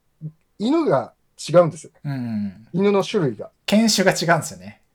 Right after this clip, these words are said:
Speaker 1: そう、犬種が違う。
Speaker 2: 似て非なる中堅スタンプになってる。
Speaker 1: そう。で、ヨークシャーテリアって言ってたんですけど、
Speaker 2: うん、<laughs> そうなんだ。
Speaker 1: で、アルティマニアにも書いてあるんですけど、
Speaker 2: うんうん。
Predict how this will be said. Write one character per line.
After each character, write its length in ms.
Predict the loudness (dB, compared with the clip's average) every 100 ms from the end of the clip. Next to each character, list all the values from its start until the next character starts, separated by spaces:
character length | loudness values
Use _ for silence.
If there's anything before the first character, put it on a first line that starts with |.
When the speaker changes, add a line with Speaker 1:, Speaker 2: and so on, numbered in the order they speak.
| _
Speaker 1:
そ 140 | 4 4
う、 60 |
犬 200 | 2 -2
種 160 | 4 6
が 60 |
違 40 | 6
う。 20 |
Speaker 2:
似 80 | 6
て 60 | 4
非 80 |
な 160 | 6 6
る 100 | 4
中 140 | -2
堅 200 | -2 -4
ス 120 | -4 -4
タ 80 |
ン 80 | -4
プ 60 | -4
に 60 |
な 100 | -6
っ 100 | -8
て 100 | -14
る。 180 | -20 -20 _ _ _ -20
Speaker 1:
そ 480 | -10 2 2 2 -6
う。 1040 | _ _ _ _ _ _ _ _ _ -20 _ _ _
で、 100 | 2
ヨ 200 | 6 4
ー 40 | 4
ク 60 |
シ 100 | 2
ャ 40 | 2
ー 40 |
テ 140 | 2
リ 120 | 4 6
ア 120 | 6
っ 80 | 0 _ _ _ _ _ _
て 300 | -8 -8 -8 -16 -14
言 100 | -12
っ 20 |
て 120 | -10
た 100 | -10
ん 60 | -10
で 40 |
す 80 | -12
け 60 | -4
ど、 300 | -2 -2 -4
Speaker 2:
う 80 | -6
ん、 80 | 0 4
<laughs> 200 | 4 4
そ 120 | 2
う 40 | 0
な 40 |
ん 40 | 0
だ。 240 | 2 0 -2 -2 4
Speaker 1:
で、 100 | 6
ア 120 | 6
ル 80 | 4
テ 80 |
ィ 40 | 4
マ 80 | 6
ニ 100 | 4
ア 40 |
に 60 | 2
も 100 | 0
書 100 | 2
い 60 | 2
て 100 | 0
あ 40 |
る 60 | -6
ん 120 | -12
で 80 | -14
す 100 | -12
け 80 | -6
ど、 120 | -4
Speaker 2:
う 40 |
ん 20 |
う 20 |
ん。 120 | -6